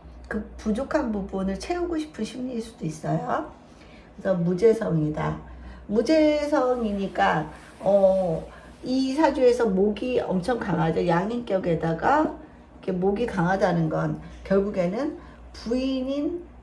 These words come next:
어, 재성의 입장에서 보면은 굉장히 목극 토가 심하게 일어나서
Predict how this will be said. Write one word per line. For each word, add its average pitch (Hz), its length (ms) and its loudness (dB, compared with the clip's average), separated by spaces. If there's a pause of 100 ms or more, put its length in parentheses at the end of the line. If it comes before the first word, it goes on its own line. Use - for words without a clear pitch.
(120)
어, 170 240 2
재성의 247 560 6
입장에서 180 560 -2
보면은 165 460 -2
굉장히 170 680 0 (760)
목극 - 840 0 (160)
토가 320 380 2
심하게 320 480 -2
일어나서 175 720 -2